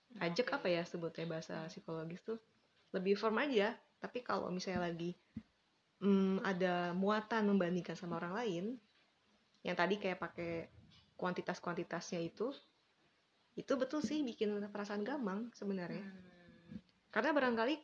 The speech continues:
Speaker 1: tapi kan itu suatu proses yang dilalui ya setiap
Speaker 2: Ya,
Speaker 1: orang
Speaker 2: ya.
Speaker 1: untuk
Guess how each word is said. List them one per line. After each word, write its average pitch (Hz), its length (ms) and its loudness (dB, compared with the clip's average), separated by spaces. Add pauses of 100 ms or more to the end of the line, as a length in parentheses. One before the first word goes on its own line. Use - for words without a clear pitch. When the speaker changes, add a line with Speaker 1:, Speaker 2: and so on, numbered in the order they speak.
(340)
Speaker 1:
tapi 226 220 2
kan 349 160 0
itu 330 160 2
suatu 269 180 2
proses 208 300 -2
yang 247 160 0
dilalui 214 420 6
ya 170 140 4
setiap 190 320 2
Speaker 2:
Ya, 190 80 -2
Speaker 1:
orang 175 320 0
Speaker 2:
ya. 185 100 -4
Speaker 1:
untuk - 220 -4